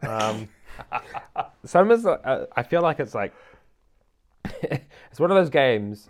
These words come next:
Speaker 1: I don't, not many people have these sorts of games, but I do, where <laughs> I've seen people play it, and I would consider it being prob-, possibly in my, some, like, some category of my top <laughs> games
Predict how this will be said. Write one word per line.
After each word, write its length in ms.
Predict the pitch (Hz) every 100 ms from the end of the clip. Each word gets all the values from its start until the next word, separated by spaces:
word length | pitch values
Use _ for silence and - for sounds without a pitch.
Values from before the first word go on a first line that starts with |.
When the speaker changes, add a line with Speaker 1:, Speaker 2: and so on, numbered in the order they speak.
| -
Speaker 1:
I 80 | 120
don't, 240 | 135 - - 62 _
not 160 | 127 123
many 180 | 135 120
people 200 | 120 117
have 160 | 113
these 160 | 110 104
sorts 180 | 120 117
of 60 |
games, 260 | 107 95 87
but 100 | 101
I 120 | 98 95
do, 220 | 85 85 - _ _
where 400 | 120 120 123 175 - 139 -
<laughs> 240 | - -
I've 160 | 107 101
seen 180 | 160 156
people 220 | 147 117
play 320 | - 127 98 90
it, 140 | -
and 180 | 110 107
I 80 | 98
would 240 | 101 98
consider 480 | - 110 104 117 113
it 140 | 90 98
being 380 | 98 95 92 -
prob-, 220 | 113 104 104 _ _ -
possibly 560 | 143 - 151 131 131
in 80 | 113
my, 300 | 113 104 - -
some, 340 | 98 101 95 113
like, 320 | 95 - -
some 360 | - 107 101
category 520 | 95 120 107 101 98 92
of 80 | 98
my 120 | 95
top 300 | - 98 -
<laughs> 20 |
games 480 | 98 - 104 110